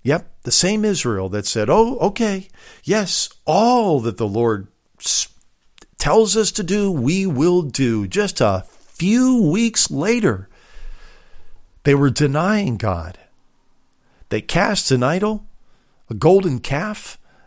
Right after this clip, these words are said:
and they were worshiping it, saying, "These are the gods that delivered you from Egypt." What else does the law accomplish?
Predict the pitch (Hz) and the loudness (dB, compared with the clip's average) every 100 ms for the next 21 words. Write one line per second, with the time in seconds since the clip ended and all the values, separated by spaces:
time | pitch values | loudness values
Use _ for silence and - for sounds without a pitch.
0 | - 113 127 127 117 110 160 - 131 113 | -4 2 4 4 2 2 0 0 -2 -2
1 | 98 87 85 - 117 107 101 131 151 160 | -6 -6 -4 -2 0 -2 -4 0 0 0
2 | 127 107 113 113 120 110 95 - 110 87 | -2 -2 -2 2 2 2 -2 -2 -2 0
3 | 110 104 107 104 95 92 107 95 110 98 | 0 0 0 -2 -4 -4 -4 -2 -2 -2
4 | 87 82 - - - _ _ _ _ _ | -8 -12 -8 -8 -8 _ _ _ _ _
5 | _ _ _ _ _ _ _ _ _ _ | _ _ _ _ _ _ _ _ _ _
6 | _ _ - - _ - - 127 180 175 | _ _ -20 -20 _ -16 -2 2 4 2
7 | - 131 107 120 104 98 92 98 - 104 | 0 -2 0 0 0 0 -2 -6 -8 -6
8 | 92 - - - | -6 -8 -8 -8